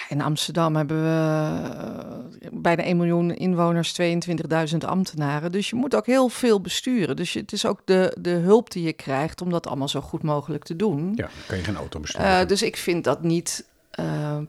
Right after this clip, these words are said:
Speaker 1: per se verwend. Het is gewoon weer anders. Ik vind het, het geeft juist ook enorm veel vrijheid dat je het allemaal weer wat zelf meer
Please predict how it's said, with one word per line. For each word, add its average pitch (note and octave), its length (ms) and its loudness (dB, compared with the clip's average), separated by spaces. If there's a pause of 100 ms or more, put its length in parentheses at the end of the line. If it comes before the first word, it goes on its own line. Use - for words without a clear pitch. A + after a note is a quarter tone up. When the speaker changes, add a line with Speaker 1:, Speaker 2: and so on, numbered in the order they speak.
Speaker 1:
per D#3 220 -2
se C#3+ 220 -2
verwend. D#3+ 460 0
Het A#3 160 -4
is A3 120 -2
gewoon F3+ 360 0
weer D3+ 300 0 (220)
anders. A3+ 340 8
Ik - 120 -8
vind F#3 180 0
het, E3+ 120 -2
het - 140 -6
geeft D3 240 -2
juist C#3+ 340 0
ook D3 320 0 (420)
enorm D#3+ 360 2
veel D3+ 180 -4
vrijheid D#3+ 680 4
dat D#3 180 -4
je F3+ 60 -4
het - 120 -8
allemaal D#3 280 -2
weer D#3 180 0
wat D3 140 -2
zelf C#3+ 300 -2
meer D3 220 -4